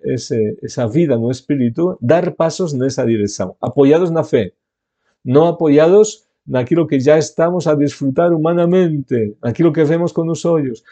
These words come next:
mas apoiados con a fe que nos relaciona con a realidade futura e con a realidade espiritual. Non aga-, non con aquela realidade sensível que temos ao alcance.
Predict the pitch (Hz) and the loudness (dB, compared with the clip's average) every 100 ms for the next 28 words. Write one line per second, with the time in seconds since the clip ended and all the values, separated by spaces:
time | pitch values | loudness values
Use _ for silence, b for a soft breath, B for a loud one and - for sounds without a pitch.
0 | b 127 131 143 131 131 131 156 180 165 | b -6 -2 0 0 0 2 4 2 -2
1 | 143 131 175 147 147 156 156 151 151 202 | -4 -2 -2 0 2 4 4 4 4 0
2 | 202 160 147 135 139 185 214 180 175 127 | 2 2 2 4 4 4 4 2 2 2
3 | 170 - _ _ _ - 143 127 123 113 | 0 -6 _ _ _ -2 0 0 0 0
4 | 113 120 131 - 95 90 101 85 - _ | 2 0 -2 -4 -8 -6 -8 -10 -14 _
5 | _ _ b b 127 165 160 156 - 170 | _ _ b b 2 2 2 -2 -2 0
6 | 202 180 151 139 175 160 143 135 151 156 | 2 2 0 2 4 4 4 4 4 2
7 | 143 131 127 208 170 165 - 143 147 131 | 0 -2 -2 0 0 -2 -2 0 0 0
8 | 123 104 107 117 101 - - | -2 -2 -2 -4 -4 -12 -20